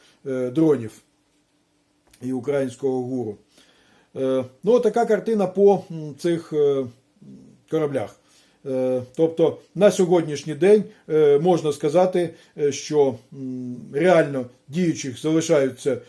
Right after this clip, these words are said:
е, чи шість, чи сім. Бо, е, повторююсь, я не знайшов, чи вже увійшов у склад діючих після, е, дов-, довжелезного ремонту отой,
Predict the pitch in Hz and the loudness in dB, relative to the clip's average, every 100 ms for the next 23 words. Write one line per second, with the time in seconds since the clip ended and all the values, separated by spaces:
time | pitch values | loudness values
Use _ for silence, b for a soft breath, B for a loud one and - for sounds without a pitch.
0 | B - 139 131 131 120 - _ _ _ | B -8 -4 -2 -2 -6 -10 _ _ _
1 | _ _ _ _ _ _ _ _ _ _ | _ _ _ _ _ _ _ _ _ _
2 | _ - 180 - 233 254 - - - 190 | _ -8 -6 -4 -2 -2 -4 -10 -6 -6
3 | - 190 135 104 _ _ _ 127 170 165 | -2 0 0 -6 _ _ _ 0 2 2
4 | 165 B _ 160 156 147 147 147 170 220 | 0 B _ 0 2 4 4 2 0 6
5 | 220 208 185 196 185 151 165 160 185 190 | 6 6 2 2 2 0 -2 0 2 2
6 | B B - 185 151 B - 165 135 165 | B B -4 0 0 B -10 -8 -2 2
7 | 170 - 165 180 175 202 160 147 - 175 | 4 2 -2 -2 2 2 2 -2 0 2
8 | 151 127 170 156 156 147 - 170 160 147 | 2 0 -4 -4 -6 -8 -6 -4 0 0
9 | 139 B - 143 135 135 175 165 190 143 | -2 B -4 -2 0 0 0 0 -6 -2
10 | 175 160 190 180 147 156 156 156 170 170 | 0 4 4 4 4 0 0 0 0 0
11 | 147 151 147 143 156 | 0 0 -2 2 0